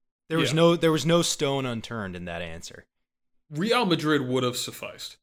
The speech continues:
Speaker 2: as an answer if I just said that.
Speaker 1: But no, no, no. We had to go on the journey.
Speaker 2: Mm-hmm.
Speaker 1: This is Prem
Speaker 2: Who
Speaker 1: to la Prem. We don't just hand
Speaker 2: maybe
Speaker 1: in
Speaker 2: Ghent.
Speaker 1: our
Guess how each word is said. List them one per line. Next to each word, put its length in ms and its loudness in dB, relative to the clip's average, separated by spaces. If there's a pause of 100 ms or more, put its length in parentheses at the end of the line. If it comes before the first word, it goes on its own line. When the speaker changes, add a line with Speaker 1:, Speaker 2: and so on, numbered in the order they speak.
Speaker 2:
as 140 -10
an 80 -10
answer 400 -14
if 140 -10
I 80 -2
just 240 -6
said 160 -12
that. 80 -18
Speaker 1:
But 120 -2
no, 140 4
no, 140 4
no. 200 4
We 120 0
had 100 2
to 60 -2
go 100 -2
on 100 -2
the 60 -6
journey. 460 -8 (260)
Speaker 2:
Mm-hmm. 460 -6 (500)
Speaker 1:
This 140 -8
is 80 -4
Prem 220 0
Speaker 2:
Who 120 0
Speaker 1:
to 80 -10
la 60 -4
Prem. 180 -2
We 80 -4
don't 160 4
just 140 -4
hand 140 0
Speaker 2:
maybe 140 2
Speaker 1:
in 60 0
Speaker 2:
Ghent. 400 2
Speaker 1:
our 60 -20